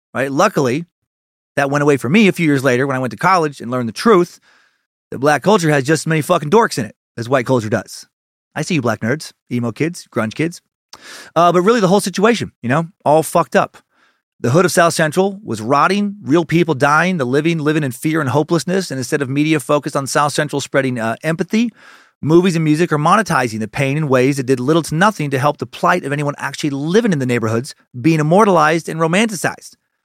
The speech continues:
I mean, imagine if your childhood home was in a war zone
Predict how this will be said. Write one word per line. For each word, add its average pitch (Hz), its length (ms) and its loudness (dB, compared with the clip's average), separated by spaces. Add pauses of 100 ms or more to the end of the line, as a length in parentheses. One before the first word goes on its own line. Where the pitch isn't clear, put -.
(400)
I - 40 -10
mean, 170 80 2
imagine 240 300 2
if 180 80 0
your 165 300 4
childhood 214 440 2
home 147 380 0 (560)
was 131 380 2
in 214 140 2
a 233 40 4
war 160 220 4
zone 107 300 -6